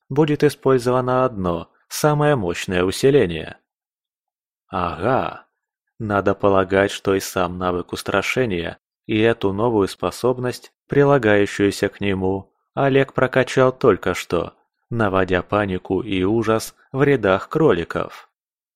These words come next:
«Это может оказаться полезным», заметил он. «Наши враги демонизируют меня, видят во мне террориста, угрозу большого значения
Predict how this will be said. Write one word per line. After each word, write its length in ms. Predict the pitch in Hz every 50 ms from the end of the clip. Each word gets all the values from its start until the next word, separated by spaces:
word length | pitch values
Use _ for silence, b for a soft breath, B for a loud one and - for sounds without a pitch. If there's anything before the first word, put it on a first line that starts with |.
| _ _ _ _ _ _ _ _ _ _ _ _ _ -
«Это 380 | 120 110 104 101 - 123 120
может 380 | 110 110 113 110 110 120 117 -
оказаться 580 | 120 - - 135 120 113 113 113 - - 120
полезным», 720 | - - 139 143 139 120 92 90 - 123 - 113 87 76 - _ _ _ _ _ _ _ _ _ _ -
заметил 640 | 101 95 104 101 92 87 85 - - 113 113 110
он. 240 | 98 90 82 80 - - _ _ _ _ _ _ _ _ _ _ _ _ _ -
«Наши 440 | 151 143 139 135 120 - - -
враги 460 | 107 98 104 104 98 98 95 113 127 117
демонизируют 840 | 101 95 90 92 92 98 101 98 101 127 139 123 113 98 92 - -
меня, 420 | 92 92 92 95 92 85 87 - _ _ _ _ _ _ _ _ _
видят 400 | - 98 104 143 131 110 98 -
во 140 | - 92 87
мне 160 | 87 104 123
террориста, 760 | 123 - 107 95 95 92 92 107 135 131 - - - 82 - - _ _ _ _ _ _ _ -
угрозу 600 | 123 117 107 101 101 101 104 127 135 131 139 127
большого 520 | 123 120 117 110 - - 143 147 147 131
значения 800 | 110 117 131 127 - - - 95 107 123 123 113 90 85 85